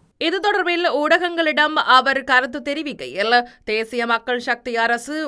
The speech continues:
ஊழல்வாதிகள் மற்றும் மோசடியாளர்களுக்கு இடம் அளிக்கப்படவில்லை என்பதை நாம் ஏற்றாக வேண்டும்.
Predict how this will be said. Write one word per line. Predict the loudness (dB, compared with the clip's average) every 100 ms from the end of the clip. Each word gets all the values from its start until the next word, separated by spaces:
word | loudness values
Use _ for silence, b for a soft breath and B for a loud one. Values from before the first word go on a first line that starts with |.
| -2
ஊழல்வாதிகள் | -2 0 4 4 2 -2 -4
மற்றும் | 0 -2 -2 -2 2 2 0 B 2
மோசடியாளர்களுக்கு | 4 4 2 0 0 0 -2 -2 -4 -4 -2 0 0
இடம் | 0 0 2
அளிக்கப்படவில்லை | 2 0 -4 -2 -2 -2 -4 -4
என்பதை | -4 -4 -4 -2
நாம் | 2 2 2
ஏற்றாக | -2 -4 -4 -4 -2 -4
வேண்டும். | -4 0 0 0